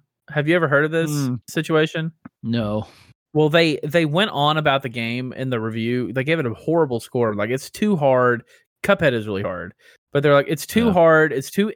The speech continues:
Speaker 1: it, it doesn't tell you anything. It's, it's not straightforward. It's bad." And they had the video, the gameplay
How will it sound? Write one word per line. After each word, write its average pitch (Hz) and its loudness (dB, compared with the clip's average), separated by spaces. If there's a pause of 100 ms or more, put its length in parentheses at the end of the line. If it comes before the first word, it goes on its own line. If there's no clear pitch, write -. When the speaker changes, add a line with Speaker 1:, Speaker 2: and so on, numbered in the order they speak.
(200)
Speaker 1:
it, 160 0
it - 4
doesn't 180 0
tell 180 2
you 160 -2
anything. 117 -2 (340)
It's, 135 -2 (160)
it's 151 -2
not 190 0
straightforward. 143 2
It's 120 -6
bad." 107 -2 (240)
And 143 0
they 147 0
had 151 0
the 139 -2
video, 151 0
the 123 -6
gameplay 127 -2